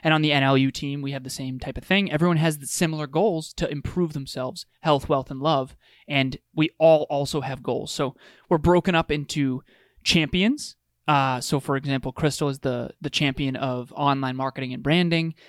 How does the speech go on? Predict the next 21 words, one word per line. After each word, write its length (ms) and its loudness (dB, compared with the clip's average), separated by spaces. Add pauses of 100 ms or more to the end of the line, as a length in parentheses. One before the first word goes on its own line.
(120)
Kevin's 320 2
the 60 -2
champion 380 -2
of 80 -8
Next 240 -6
Level 160 -6
U, 180 -2
the 100 -10
podcast 560 0
specifically. 720 -4 (220)
I'm 160 0
the 60 2
champion 380 0
of 80 -6
long-term 480 -6
vision 340 -8
and 220 -10
strategic 420 -10
development, 480 -4
team 220 -4
development. 500 -4